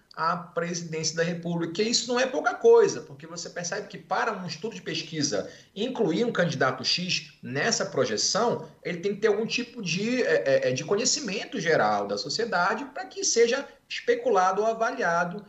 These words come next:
nessas listas. Então, isso ele conseguiu. O Instituto Paraná Pesquisas deve fazer as próximas pesquisas, incluindo o nome dele como possível candidato a dois mil e vinte e seis. É como a gente falou há pouco, é, apesar de ser uma trajetória muito longa ainda até lá,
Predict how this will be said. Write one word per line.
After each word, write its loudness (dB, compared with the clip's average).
nessas -4
listas. -6
Então, -2
isso 0
ele -4
conseguiu. 0
O 2
Instituto -6
Paraná 2
Pesquisas -4
deve 2
fazer 0
as -4
próximas -2
pesquisas, -8
incluindo -2
o -6
nome -4
dele -2
como 0
possível 0
candidato 2
a 2
dois -2
mil -4
e -2
vinte -4
e 2
seis. -2
É -20
como -4
a 2
gente -2
falou 4
há 2
pouco, 2
é, 0
apesar 2
de -2
ser 0
uma -6
trajetória -4
muito -4
longa 2
ainda 0
até -6
lá, -2